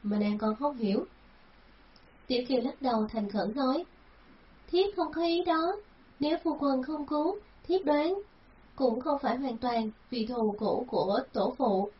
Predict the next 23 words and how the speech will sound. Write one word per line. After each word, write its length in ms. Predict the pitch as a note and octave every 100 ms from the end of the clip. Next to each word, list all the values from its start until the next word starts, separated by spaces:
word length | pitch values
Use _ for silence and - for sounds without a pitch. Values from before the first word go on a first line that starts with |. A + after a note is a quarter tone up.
| - - -
Sáng 260 | - C#4 D#4
sớm 140 | D4 D#4
nay, 360 | D#4+ C#4+ C#4 - -
thiếp 120 | E4+ F4+
có 100 | F4+
nghe 260 | E4 D4
tổ 180 | A#3+ G3+ C4
mẫu 240 | G#3+ G3+
nói 180 | C4 D#4
việc 160 | E4 G#3+
này, 300 | A3+ A3 G#3+ - - - -
một 200 | A3+ G#3 -
trăm 220 | B3 A#3
năm 220 | B3 B3
mươi 180 | C4+ C#4
ngàn 340 | C4 A#3+ G#3+
binh 180 | A#3+ B3
mã 220 | A#3 F#3+ C#4 -
Tịnh 220 | G3+ F#3+
Châu 260 | C4+ C#4 C#4+ - -
đang 240 | A3 A3
tiến 180 | A3+ B3
về 80 | -